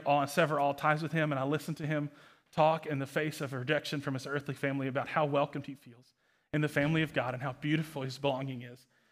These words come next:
in the family of Jesus. And Justin Pemberton and I, I'm trying, like, not to wreck as I'm driving down the road sobbing,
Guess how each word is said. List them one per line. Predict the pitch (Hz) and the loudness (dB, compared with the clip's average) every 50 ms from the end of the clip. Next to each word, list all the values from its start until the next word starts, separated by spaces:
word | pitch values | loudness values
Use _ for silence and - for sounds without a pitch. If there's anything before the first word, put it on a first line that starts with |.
| _ _ | _ _
in | 151 151 156 | 2 2 2
the | 156 | 4
family | - 165 147 156 165 165 156 | 4 4 4 4 4 4 2
of | 135 | 2
Jesus. | - 139 131 135 139 - 151 | 2 0 0 0 -2 -2 -2
And | 143 | 2
Justin | 135 165 170 - - 165 | 4 4 4 4 2 2
Pemberton | - 196 196 175 165 151 | 2 4 4 6 6 6
and | 147 143 | 6 6
I, | 143 143 143 135 | 6 6 6 6
I'm | 151 - | 4 6
trying, | - 202 208 208 170 | 8 8 8 10 8
like, | 143 139 151 | 6 6 6
not | 151 160 180 175 - | 6 6 6 6 4
to | 165 | 2
wreck | 151 139 147 170 175 147 120 - - - - - - - _ | 2 4 6 8 8 8 6 4 -2 -12 -18 -20 -20 -2 _
as | 151 139 160 | 2 4 4
I'm | 147 139 | 4 8
driving | 147 156 165 170 165 170 | 10 12 12 12 12 10
down | 156 165 160 156 | 8 8 8 8
the | 151 143 | 8 8
road | 156 156 151 143 139 139 | 8 8 8 8 6 2
sobbing, | - - - - - 196 190 190 190 175 147 147 135 131 135 139 | -6 -10 -4 8 10 12 12 12 12 12 10 8 4 2 0 -4